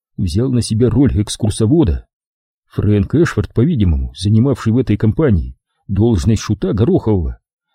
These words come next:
отпускал шуточки на морскую тему, а Келли Брэм Николас четвёртый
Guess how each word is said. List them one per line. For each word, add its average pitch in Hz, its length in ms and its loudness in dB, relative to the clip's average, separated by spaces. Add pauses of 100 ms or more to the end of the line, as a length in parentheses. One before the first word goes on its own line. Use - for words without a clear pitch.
отпускал - 540 -4
шуточки 165 500 -2
на 98 140 2
морскую 139 440 -2
тему, 92 420 -2 (540)
а 98 180 -2
Келли 110 340 2
Брэм 101 360 2
Николас 104 380 0
четвёртый 113 720 -2